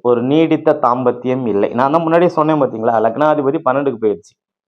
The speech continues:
சந்திர அதியோகத்துல இருக்கு,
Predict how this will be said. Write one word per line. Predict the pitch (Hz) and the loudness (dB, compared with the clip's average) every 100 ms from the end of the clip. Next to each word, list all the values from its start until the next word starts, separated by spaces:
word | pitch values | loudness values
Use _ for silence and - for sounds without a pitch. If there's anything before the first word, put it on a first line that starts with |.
| _ _ _ _ _ _ _ _ _ _ _ - 135 | _ _ _ _ _ _ _ _ _ _ _ -6 -2
சந்திர | 139 165 165 143 | 2 4 4 4
அதியோகத்துல | 135 127 120 120 156 131 | 4 2 2 2 2 2
இருக்கு, | - | 0